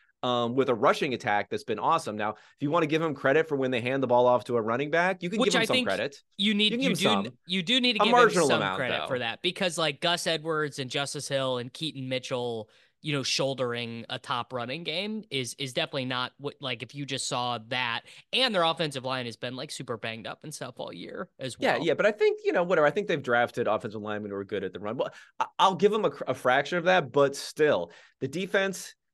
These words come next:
Speaker 1: and the non-Lamar Jackson running game have been elite this season. The Lamar Jackson involved plays have been, like,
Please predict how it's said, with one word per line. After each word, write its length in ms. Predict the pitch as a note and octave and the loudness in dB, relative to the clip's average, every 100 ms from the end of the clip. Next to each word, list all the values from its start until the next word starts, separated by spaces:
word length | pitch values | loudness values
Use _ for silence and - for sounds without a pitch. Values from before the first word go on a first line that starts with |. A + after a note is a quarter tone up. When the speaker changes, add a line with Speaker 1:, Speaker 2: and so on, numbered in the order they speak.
| _ - | _ -6
Speaker 1:
and 400 | C3+ C3 B2+ A#2+ - | -2 0 -2 -4 -10
the 200 | A#2+ B2 | -8 -6
non-Lamar 1300 | A#2 B2+ D3 E3 E3 E3 D3+ - _ _ B2+ C3 C#3+ C#3+ | 0 2 4 6 4 2 -4 -10 _ _ -2 4 4 6
Jackson 460 | C3+ C3+ C3+ A#2 | 6 4 2 -2
running 320 | A2+ A#2+ D3 | 0 0 0
game 380 | D#3 E3 F3+ F3+ - | 2 2 2 -2 -4
have 260 | C#3 B2 A2+ | -4 -2 0
been 320 | B2+ A#2+ A2+ - | 0 0 -2 -4
elite 480 | A#2 C3 F#3 - - | -2 0 -2 -6 -2
this 240 | D#3 D3+ | -2 0
season. 460 | D#3 D3+ C3+ C#3 C#3 - _ - | -2 -2 0 -2 -4 -10 _ -4
The 140 | C3 | -2
Lamar 380 | C3 B2+ D3 D3+ | 0 2 4 6
Jackson 480 | C3+ C#3 C#3+ D#3+ D3+ | 6 4 2 0 0
involved 480 | D3 C3+ C#3+ C3 - | 2 4 4 2 0
plays 420 | A#2+ A#2 B2 A#2+ | 2 4 2 0
have 180 | B2 G2 | -8 -2
been, 320 | G#2+ A2+ A2+ | 0 0 -2
like, 260 | G#2 G#2+ | 0 -2